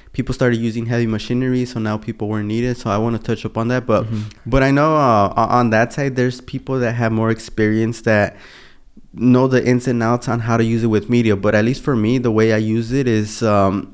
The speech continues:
Speaker 1: when I need to come up with the title. Well, not a
Speaker 2: Mm-hmm.
Speaker 1: title, but I need to come up with ideas.
Speaker 2: Mm-hmm.
Speaker 1: So, like, if it's a certain topic, um, you could, you know, just do the most generic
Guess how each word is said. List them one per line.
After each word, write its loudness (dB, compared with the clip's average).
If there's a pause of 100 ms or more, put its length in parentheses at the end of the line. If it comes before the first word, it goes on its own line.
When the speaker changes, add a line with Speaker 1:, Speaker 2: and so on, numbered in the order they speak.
Speaker 1:
when 0 (180)
I 2
need 4
to 0
come -2
up -4
with -6
the -2
title. -6 (180)
Well, -8
not 2
a 2
Speaker 2:
Mm-hmm. -4
Speaker 1:
title, -2
but 0 (220)
I 0
need 4
to 0
come 0
up 0
with -2
ideas. -4 (140)
Speaker 2:
Mm-hmm. -2 (240)
Speaker 1:
So, 0
like, 0
if 0
it's -2
a -4
certain 2
topic, 0 (500)
um, 2
you 4
could, 0
you 6 (180)
know, 4
just 0
do 4
the 2
most 2
generic 2